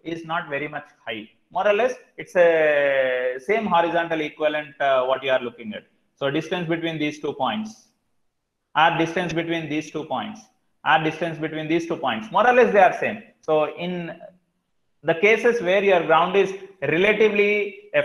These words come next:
flat slope or with a uniform slope, you are going to see that your, uh, contour, uh,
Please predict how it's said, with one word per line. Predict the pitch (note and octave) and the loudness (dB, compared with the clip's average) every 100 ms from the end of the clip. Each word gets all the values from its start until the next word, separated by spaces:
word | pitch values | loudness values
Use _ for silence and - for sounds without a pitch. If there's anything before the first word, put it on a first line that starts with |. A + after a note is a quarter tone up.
| - | 0
flat | E3 E3+ F#3 - | 2 4 2 -2
slope | - F3+ F#3 F3+ - - | -2 2 2 0 -10 -2
or | D#3+ F#3+ A3+ A3 G3+ D#3+ | 4 6 6 4 -2 2
with | G3 | 4
a | A#3+ | 4
uniform | G#3+ F#3+ F#3 - D#3 D3+ - | 4 0 -2 0 0 -2 -8
slope, | C#3+ C#3 - _ _ | -6 -6 -8 _ _
you | C#3+ | 4
are | D3+ C#3+ | 4 4
going | C#3+ C#3+ | -4 -4
to | C3+ | -8
see | - D3+ | -2 0
that | D3+ D3+ | 2 2
your, | D#3 G3 G#3+ D#3 | 2 2 2 4
uh, | C#3 C3 B2 B2 A#2+ A#2+ B2 | 4 4 4 4 2 2 0
contour, | - D3+ D#3+ E3+ D3+ | 4 2 4 4 4
uh, | C#3+ B2 | 2 2